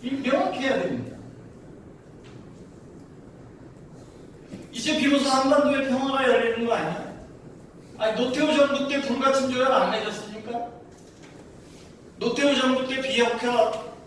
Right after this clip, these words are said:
한반도 비핵화 선언 안 했습니까? 김영삼 정부 때 갈루치와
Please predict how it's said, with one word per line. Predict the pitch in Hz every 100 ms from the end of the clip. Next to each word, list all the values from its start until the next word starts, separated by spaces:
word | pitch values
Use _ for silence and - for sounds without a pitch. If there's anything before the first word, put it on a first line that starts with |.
| - - - -
한반도 | 220 240 269 254 254
비핵화 | 247 233 226 226
선언 | 226 247
안 | 220 165
했습니까? | 190 - 202 202 226 240 - - - - - - - - - -
김영삼 | 240 262 269 269 277 262
정부 | 254 - -
때 | 254
갈루치와 | 202 208 240 - 240 233 220 - -